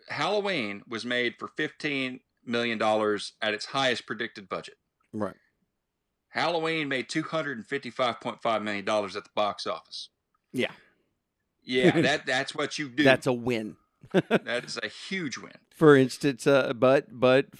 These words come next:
Speaker 2: and following, and this is what Blumhouse has done. They've gone back to basics. For instance, the original Halloween, budget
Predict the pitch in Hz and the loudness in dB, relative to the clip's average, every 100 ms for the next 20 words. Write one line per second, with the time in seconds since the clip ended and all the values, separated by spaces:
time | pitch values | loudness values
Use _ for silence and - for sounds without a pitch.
0 | _ - 117 120 135 98 - 107 107 113 | _ -4 0 0 0 -2 2 2 2 2
1 | 131 147 151 - - 110 - - - 135 | 2 0 -2 -10 -14 -14 -12 -12 -6 -2
2 | 139 143 127 143 156 190 196 208 98 143 | 0 -2 -2 -4 -2 -4 0 0 2 2
3 | 156 131 131 123 117 98 101 90 - - | 2 2 0 -2 -8 -4 -6 -6 -12 -20
4 | - - 101 110 110 117 117 117 - 107 | -14 -6 -4 0 2 4 4 2 0 -4
5 | 101 104 - - - _ _ - 127 - | 0 0 -2 -14 -20 _ _ -4 -2 2
6 | 147 156 - 98 - - _ _ - 101 | 0 0 -4 -6 -8 -18 _ _ -12 -2
7 | 110 120 139 180 190 160 131 113 107 104 | 2 4 6 6 6 4 2 2 0 0
8 | 92 87 71 - - _ 87 87 110 113 | -2 -4 -8 -12 -20 _ -8 0 2 2
9 | 147 - | 0 -4